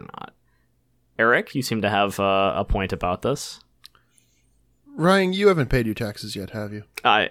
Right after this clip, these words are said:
Speaker 1: I, so I don't actually pay taxes. Um, the government pays me to exist. That's how much of a beneficial citizen
Speaker 2: So
Speaker 1: I am
Speaker 2: that's,
Speaker 1: to this
Speaker 2: that's
Speaker 1: country.
Speaker 2: just a bad investment on the government's part. Anyway, <laughs> um,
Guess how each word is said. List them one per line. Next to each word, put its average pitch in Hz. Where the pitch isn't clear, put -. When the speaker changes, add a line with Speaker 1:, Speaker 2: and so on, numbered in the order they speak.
Speaker 1:
I, 120
so 123
I 123
don't 147
actually 135
pay 131
taxes. -
Um, 85
the 123
government 123
pays 110
me 110
to 101
exist. -
That's -
how -
much 110
of 92
a 98
beneficial 85
citizen 80
Speaker 2:
So 165
Speaker 1:
I 151
am -
Speaker 2:
that's, 165
Speaker 1:
to -
this 127
Speaker 2:
that's 151
Speaker 1:
country. 160
Speaker 2:
just -
a 131
bad 120
investment 110
on 101
the 104
government's 104
part. 110
Anyway, 135
<laughs> -
um, 113